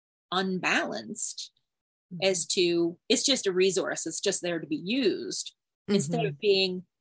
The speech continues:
Speaker 1: it's all part and parcel. It, it's you.
Speaker 2: Mm-hmm.
Speaker 1: It could be you. It, it's me,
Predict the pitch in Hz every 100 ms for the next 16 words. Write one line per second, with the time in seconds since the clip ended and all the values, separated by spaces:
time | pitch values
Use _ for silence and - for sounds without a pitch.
0 | _ _ - 254 285 330 339 240 254 -
1 | 185 - 262 349 - - - 175 - _
2 | _ _ _ - - _ - 220 - 185
3 | 320 208 175 - _ 190 - - 240 202
4 | 220 196 175 147 - - _ _ - _
5 | _ - 190 - 170 247 208 -